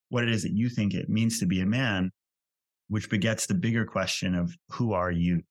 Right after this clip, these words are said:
The idea of the self-concept, which is a construct that's totally of our creation.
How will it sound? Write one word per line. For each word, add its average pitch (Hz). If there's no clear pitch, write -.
The 98
idea 98
of 92
the 90
self-concept, 95
which 90
is 87
a 90
construct 95
that's 90
totally 98
of 87
our 87
creation. 101